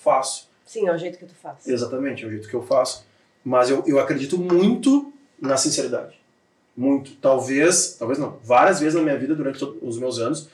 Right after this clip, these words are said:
Speaker 1: errei no tom, mas
Speaker 2: Uhum.
Speaker 1: sempre procurando fazer o certo.
Speaker 2: Sim.
Speaker 1: Ah, e é, continuo fazendo isso. Do, claro, muito mais calmo, mais velho, mais, entendendo melhor o mundo, entendendo melhor a situação das outras pessoas,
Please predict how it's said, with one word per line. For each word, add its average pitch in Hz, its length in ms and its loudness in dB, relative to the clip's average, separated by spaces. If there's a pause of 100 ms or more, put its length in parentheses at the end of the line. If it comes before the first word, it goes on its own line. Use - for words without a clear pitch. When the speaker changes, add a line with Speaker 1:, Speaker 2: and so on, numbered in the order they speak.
(140)
Speaker 1:
errei 139 300 2
no 170 140 2
tom, 160 380 0 (480)
mas 135 300 2
Speaker 2:
Uhum. - 60 2
Speaker 1:
sempre 160 200 4
procurando 170 400 2
fazer 165 120 2
o 165 40 -4
certo. 143 340 -4 (220)
Speaker 2:
Sim. 180 300 -10 (520)
Speaker 1:
Ah, 120 680 -2 (800)
e 143 180 4
é, 143 140 2
continuo 147 540 2
fazendo 185 340 0
isso. - 260 -12 (480)
Do, 123 280 -6
claro, 139 320 4
muito 120 240 -10
mais 127 200 -2
calmo, 143 540 2
mais 117 360 -4
velho, 135 440 4
mais, 123 340 -6
entendendo 131 480 -4
melhor 135 220 2
o 135 60 -4
mundo, 175 480 -2 (280)
entendendo 127 300 -6
melhor 131 160 0
a - 20 -2
situação 135 260 -4
das 127 100 -6
outras - 160 -10
pessoas, 143 580 -2